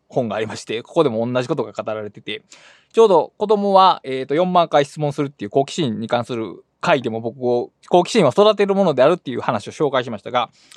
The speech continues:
まあ、全部一緒なんですね。あの、基本的に。あの、自分が手間とかコストをかけたことによって初めてその対象に愛着なり情熱っていうのが湧いてくると。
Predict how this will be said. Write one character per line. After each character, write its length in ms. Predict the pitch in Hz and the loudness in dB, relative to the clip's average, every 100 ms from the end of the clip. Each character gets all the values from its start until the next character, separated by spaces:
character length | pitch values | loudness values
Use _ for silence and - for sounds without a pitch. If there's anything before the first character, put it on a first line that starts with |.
| _ | _
ま 60 | 196 | 2
あ、 20 | |
全 180 | 196 269 | 2 4
部 100 | 180 | -2
一 80 | |
緒 120 | - 294 | 2 2
な 100 | 156 | 2
ん 40 | |
で 60 | 101 | -2
す 60 | |
ね。 160 | 196 - _ | -6 -6 _
あ 140 | 131 | -6
の、 300 | 123 107 98 - | -6 -6 -10 -10
基 100 | 131 | -6
本 120 | 139 | -6
的 200 | 117 110 | -8 -14
に。 120 | 113 _ _ _ _ | -16 _ _ _ _
あ 140 | 156 143 | -4 -4
の、 160 | 127 127 123 113 _ _ _ | -6 -10 -10 -12 _ _ _
自 140 | 175 214 | -6 0
分 180 | 247 262 | 2 2
が 100 | 254 | 4
手 120 | 311 | 4
間 120 | 302 | 4
と 100 | 220 | 2
か 120 | 190 | 0
コ 180 | - 262 | 2 0
ス 120 | - | 2
ト 120 | - | 2
を 80 | 190 | 2
か 140 | - 196 | 2 0
け 140 | 269 | 2
た 180 | - 247 | 2 0
こ 100 | 254 | 2
と 160 | 254 | 2
に 100 | 233 | 2
よ 100 | 226 | 0
っ 20 | 226 | 2
て 160 | 262 | 2
初 260 | 208 226 247 | 4 2 0
め 140 | 214 | -2
て 80 | 202 | 0
そ 100 | 214 | 0
の 80 | 202 | 2
対 220 | 208 202 | 4 2
象 240 | - 202 | 2 0
に 160 | 190 196 | 2 2
愛 200 | 170 175 | 2 2
着 280 | 180 165 160 | 0 -2 -2
な 100 | 135 | 0
り 180 | 175 120 | -2 4
情 220 | 143 151 | 4 4
熱 220 | 139 - | 0 -6
っ 20 | |
て 100 | - | -2
い 40 | 262 | 4
う 20 | |
の 60 | |
が 220 | 254 143 - | 4 4 4
湧 140 | 120 | 0
い 60 | 113 | 0
て 120 | 117 | -8
く 80 | - | -12
る 60 | |
と。 180 | _ 98 | _ -20